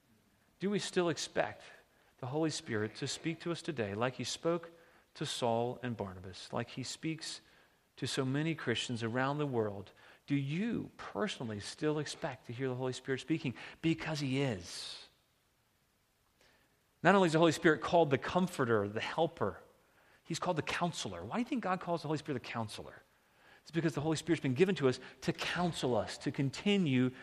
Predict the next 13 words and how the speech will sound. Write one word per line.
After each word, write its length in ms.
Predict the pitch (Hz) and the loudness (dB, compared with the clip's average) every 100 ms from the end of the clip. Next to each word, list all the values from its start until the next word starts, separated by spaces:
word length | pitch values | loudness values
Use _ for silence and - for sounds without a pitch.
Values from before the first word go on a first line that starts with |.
| - - - | -18 -20 -8
to 120 | - | -2
speak 680 | 120 - - 190 202 202 - - - | 0 0 -2 2 2 0 -8 -20 -4
God's 400 | - 160 165 147 - | 4 6 6 2 -6
counsel 500 | - 156 147 - 117 | -2 0 0 0 0
to 260 | - 160 | 0 4
our 100 | 139 | 6
lives. 340 | 131 143 123 - - - | 6 4 2 0 -12 -2
And 140 | 131 | 4
we 100 | 151 | 4
can 120 | 185 190 | 4 2
be 60 | |
confident 520 | 190 190 196 180 143 - - | 2 2 2 2 0 -2 4
as, 220 | 151 151 | 6 6